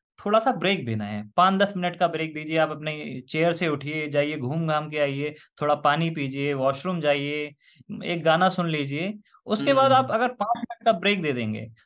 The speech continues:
Speaker 1: तो आपकी एफिशिएंसी फिर से वापस आ जाएगी। तो आप फिर से आके बैठिए, फिर से आप स्टार्ट करिए, फिर अ, फिर से आप एक दो घंटे के लिए आपका, अ,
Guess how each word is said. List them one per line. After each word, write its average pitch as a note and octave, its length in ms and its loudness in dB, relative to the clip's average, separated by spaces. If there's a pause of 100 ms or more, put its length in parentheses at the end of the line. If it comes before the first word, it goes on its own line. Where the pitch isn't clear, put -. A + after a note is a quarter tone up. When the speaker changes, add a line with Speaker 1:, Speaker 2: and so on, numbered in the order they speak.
(120)
Speaker 1:
तो A3+ 60 4
आपकी G#3+ 320 2
एफिशिएंसी G#3 600 -2
फिर A#3 220 -2
से B3 140 -2
वापस C#3 320 2
आ G#2+ 80 -6
जाएगी। G#2 320 -10 (460)
तो E3+ 60 4
आप F3 200 6
फिर G3 140 0
से G#3+ 140 0
आके F#3 240 4
बैठिए, D#3+ 380 0
फिर A3 200 -2
से A3+ 100 0
आप G3 140 0
स्टार्ट E3+ 320 0
करिए, G3+ 220 -4
फिर G#3 200 -6
अ, - 340 -10
फिर G3 180 -2
से G3+ 140 2
आप E3+ 260 4
एक F3 280 -2
दो E3+ 100 -2
घंटे D#3 280 0
के D3 120 -6
लिए F3+ 260 -6 (280)
आपका, C#3 440 2
अ, - 1000 -12